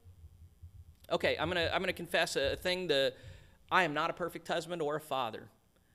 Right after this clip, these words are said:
And sometimes, but, you know, uh, this week, Clementine is, uh, she's had a sickness, you know, and it's messy. That's all you need to know. So,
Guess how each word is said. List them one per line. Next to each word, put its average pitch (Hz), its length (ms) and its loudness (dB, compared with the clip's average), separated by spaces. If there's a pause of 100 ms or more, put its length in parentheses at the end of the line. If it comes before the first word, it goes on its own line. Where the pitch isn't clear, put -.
(140)
And 120 180 -6
sometimes, 160 480 -2 (360)
but, 135 280 4 (140)
you 143 140 -6
know, 127 220 2
uh, 117 340 2 (160)
this 165 240 -4
week, 165 360 -6 (380)
Clementine 151 840 -2 (640)
is, 120 320 -4
uh, 107 380 -4 (480)
she's 131 280 -8
had 139 180 2
a 120 40 -4
sickness, - 520 -8
you 123 100 -10
know, 113 200 -6 (180)
and 113 120 -8
it's - 140 -12
messy. 147 400 -2 (140)
That's 127 180 -4
all 143 100 2
you 127 60 -4
need 120 140 -6
to 117 60 -10
know. 107 140 -12 (560)
So, 143 600 6